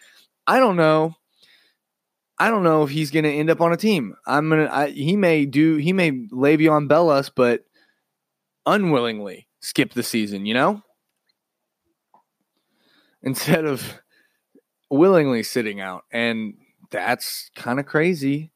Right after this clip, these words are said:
But at the same time, when I look at all the nonsense that he's done, calling out their G M and organization by posting his, his letter talking about his fines that he's received for, um, breaking the rules and missing mandatory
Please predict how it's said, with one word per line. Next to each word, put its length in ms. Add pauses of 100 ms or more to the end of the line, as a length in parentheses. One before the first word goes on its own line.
(340)
But 120
at 100
the 100
same 300
time, 540 (340)
when 100
I 40
look 240
at 60
all 120
the 120 (500)
nonsense 580
that 140
he's 180
done, 540 (840)
calling 340
out 200
their 160
G 400
M 120
and 80
organization 720
by 140
posting 580 (100)
his, 340 (500)
his 180
letter 380
talking 320
about 180
his 140
fines 340
that 140
he's 100
received 480
for, 360 (800)
um, 280
breaking 380
the 80
rules 460
and 140
missing 280
mandatory 680